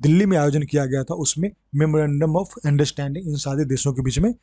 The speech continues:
साइन किया गया। इंडिया मिडिल ईस्ट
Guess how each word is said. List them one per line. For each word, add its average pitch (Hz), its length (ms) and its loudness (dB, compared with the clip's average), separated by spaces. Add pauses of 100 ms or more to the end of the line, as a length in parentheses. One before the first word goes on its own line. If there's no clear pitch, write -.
(160)
साइन 156 340 0
किया 131 200 -6
गया। 123 220 -8 (840)
इंडिया 220 420 4
मिडिल 180 460 2
ईस्ट - 180 -4